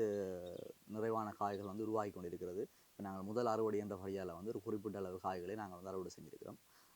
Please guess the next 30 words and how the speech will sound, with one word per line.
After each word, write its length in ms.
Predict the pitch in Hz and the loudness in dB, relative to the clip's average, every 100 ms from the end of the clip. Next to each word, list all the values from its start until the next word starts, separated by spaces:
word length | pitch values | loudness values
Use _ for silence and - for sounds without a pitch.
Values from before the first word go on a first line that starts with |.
| - - | -10 -2
மற்றபடி 300 | 104 101 101 | 0 2 2
பிரச்சனை 380 | 117 117 107 101 | 6 6 6 0
இல்லை. 160 | 90 95 | 0 0
நல்ல 180 | 107 | 2
நிறைவான 400 | 104 107 110 110 101 | 2 4 4 4 4
தோற்றம், 380 | 98 95 110 110 | 2 2 0 2
நல்ல, 300 | 110 98 95 - - - - | 0 0 -2 -4 -4 -8 -4
அ, 240 | 76 80 80 | -4 -4 -2
ஒரு 520 | 90 90 90 87 87 - | 0 0 0 -2 -4 -2
நீர்த்தன்மை, 580 | 101 123 120 117 107 117 | 2 2 4 2 2 0
ஒரு 100 | 107 | 0
நீர்ப்பிடிப்பான 680 | 110 123 - 107 104 98 92 | 2 2 2 2 0 -2 -4
ஒரு 120 | 90 | 2
பழங்களையும், 560 | 110 110 110 98 90 90 | 2 2 0 -2 -2 2
பழங்களாகவும் 560 | 104 107 104 92 98 | 2 4 2 2 -2
இங்க 180 | 120 104 | -4 -6
வந்திருக்கு. 480 | 92 92 92 90 127 - - - - | -6 -6 -4 -6 -8 -12 -20 -20 -16
அ, 340 | 50 50 - - | -12 -10 -8 -4
இங்க 180 | 104 101 | 0 2
இருக்கக்கூடிய 440 | 101 98 101 98 | 4 4 4 4
வேலையாட்கள், 580 | 98 107 101 92 92 90 | 4 4 2 2 -2 0
வேலையாளர்களுக்கும் 680 | 98 104 104 95 98 90 98 | 2 4 4 2 0 -2 -6
வந்து 180 | 95 107 | -4 -2
ஒரு 120 | 98 | -2
பெரிய 200 | 95 92 | -2 -2
ஒரு 100 | 90 | -4
சந்தோஷத்தை 460 | 90 87 95 92 | -6 -6 -4 -2
கொடுத்திருக்குது. 480 | 90 87 92 98 127 | 0 0 0 2 2
இதை 140 | 104 104 | 2 4
ஒரு 220 | 104 | 4